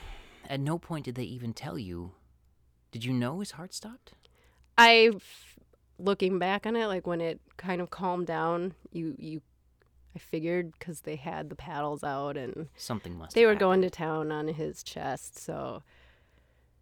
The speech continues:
Speaker 2: Yeah, I mean, I figured it out without them saying anything, but then they also started asking him questions. They told him, they, 'cause he was really confused. They were like, "Your heart stopped. We had to resuscitate you.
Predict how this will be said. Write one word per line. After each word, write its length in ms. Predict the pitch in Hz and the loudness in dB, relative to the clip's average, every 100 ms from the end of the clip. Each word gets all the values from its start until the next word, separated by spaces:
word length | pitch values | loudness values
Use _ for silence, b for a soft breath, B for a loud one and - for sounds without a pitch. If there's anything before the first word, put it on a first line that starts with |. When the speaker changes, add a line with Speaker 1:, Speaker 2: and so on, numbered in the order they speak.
| _ - _ _ _ _ _ _ _ _ _ _ _ _ | _ -20 _ _ _ _ _ _ _ _ _ _ _ _
Speaker 2:
Yeah, 260 | 190 185 170 | -4 -2 -2
I 40 | |
mean, 400 | 175 151 143 156 - _ _ _ _ - | -6 -6 -6 -10 -12 _ _ _ _ -20
I 40 | - | -8
figured 380 | - 202 214 160 | 0 4 4 4
it 80 | |
out 360 | 151 156 185 - - | 2 2 2 0 -6
without 300 | 185 175 170 170 | -6 0 0 0
them 120 | 170 | -2
saying 240 | - 175 | -2 0
anything, 360 | 160 160 160 156 | 0 -2 -2 -4
but 120 | 165 | -2
then 140 | 170 | 0
they 100 | 170 | 0
also 240 | 165 160 - | 0 0 -6
started 260 | - 156 135 | -8 -6 -6
asking 320 | 131 - 143 | -6 -8 -12
him 60 | |
questions. 480 | - 190 190 190 190 | -10 -8 -6 -4 -2
They 120 | 160 | -4
told 300 | 135 190 170 | -4 -2 -2
him, 240 | 175 180 175 | 0 0 -2
they, 140 | 160 - | -4 -8
'cause 200 | - - | -12 -4
he 100 | 262 | 0
was 160 | 220 | 0
really 200 | 175 160 | 0 -2
confused. 540 | 160 165 - 147 156 156 | -2 -6 -10 -8 -6 -6
They 60 | 151 | -6
were 60 | |
like, 160 | - 131 | -6 -10
"Your 100 | 151 | -10
heart 240 | 185 214 | -10 -12
stopped. 560 | - 185 185 185 180 - | -10 -8 -4 -6 -8 -10
We 80 | 165 | -10
had 160 | 170 - | -8 -12
to 60 | |
resuscitate 600 | 196 - 180 - - 156 | -14 -8 -8 -8 -8 -8
you. 440 | 156 160 156 156 | -6 -4 -4 -6